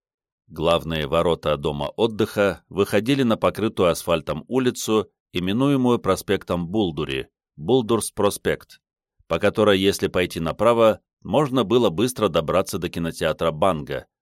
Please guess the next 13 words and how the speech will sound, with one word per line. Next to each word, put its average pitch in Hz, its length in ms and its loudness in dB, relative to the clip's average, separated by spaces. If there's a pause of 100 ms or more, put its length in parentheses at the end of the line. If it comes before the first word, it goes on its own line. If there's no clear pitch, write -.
(140)
«Волна» 95 420 2
по-латышски, 73 800 -6 (580)
от - 160 -8
которого 147 380 2
начинался 107 720 2
Дзинтерс-проспект, 92 1160 -2 (140)
ведший 87 540 0
в - 80 -14
курортные 90 500 0
местечки 78 560 -4
Дзинтери 101 560 -2
и - 140 -10
Майори 104 600 2